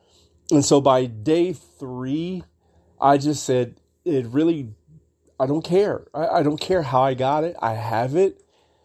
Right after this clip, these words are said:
Um, luckily for me, um, I had all my shots last year. I had my booster last year. I got one booster. I didn't get the second one.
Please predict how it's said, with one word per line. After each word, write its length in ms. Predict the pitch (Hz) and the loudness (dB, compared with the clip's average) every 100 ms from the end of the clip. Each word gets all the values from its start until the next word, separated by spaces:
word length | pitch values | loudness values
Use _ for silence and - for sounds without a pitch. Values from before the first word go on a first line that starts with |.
| _ _ 135 | _ _ 2
Um, 760 | 127 123 123 120 120 131 - - | 4 4 2 -2 -4 -12 -20 -18
luckily 800 | 143 123 139 147 160 160 160 156 | -8 -2 -2 -2 -2 0 -2 -6
for 180 | 143 131 | -6 -6
me, 600 | 117 127 143 180 202 202 _ _ _ _ _ _ _ _ _ - | -4 0 2 2 -2 -8 _ _ _ _ _ _ _ _ _ -8
um, 680 | 131 123 117 117 113 110 107 _ _ _ _ _ _ _ _ _ _ - | 0 2 2 0 -4 -8 -12 _ _ _ _ _ _ _ _ _ _ -2
I 1000 | 131 127 127 127 127 123 123 120 117 117 - _ _ _ _ _ _ _ - | 2 4 4 2 0 -2 -2 -6 -10 -14 -20 _ _ _ _ _ _ _ -2
had 200 | 151 147 | 2 4
all 100 | 160 | 4
my 140 | 135 | 2
shots 440 | 113 131 131 - 160 | -4 -2 -2 -4 -8
last 380 | 160 156 - | -8 -10 -10
year. 420 | 160 160 160 160 - | -6 -4 -4 -4 -6
I 60 | |
had 200 | 131 131 | -2 -2
my 120 | 120 110 | -2 -4
booster 560 | 107 143 175 - 156 | 0 0 0 -2 0
last 400 | 147 147 143 - | 2 2 0 -4
year. 260 | 143 135 135 | -4 -2 2
I 100 | 147 | 4
got 180 | 151 131 | 2 2
one 220 | 139 135 | 0 0
booster. 460 | 131 127 - 120 | -2 -2 -6 -6
I 80 | 113 | -6
didn't 160 | 110 123 | -6 -6
get 160 | 123 | -6
the 60 | - | -6
second 340 | - 117 117 | -4 -4 -2
one. 240 | 110 107 | -2 -2